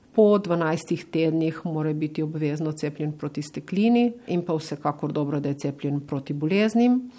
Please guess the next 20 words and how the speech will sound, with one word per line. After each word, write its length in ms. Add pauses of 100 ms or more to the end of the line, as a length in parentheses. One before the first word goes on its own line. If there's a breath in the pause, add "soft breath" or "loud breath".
Dobro 580
je 220
tudi 300
v 20
bistvu, 380
ko 100
se 120
posvoji 460
psa, 280
da 120
je 280
kakšna 560
kupoprodajna 760
pogodba, 760 (140)
veterinarsko 640
spričevalo 680
iz 100
kakšne 360
tuje 160
države. 520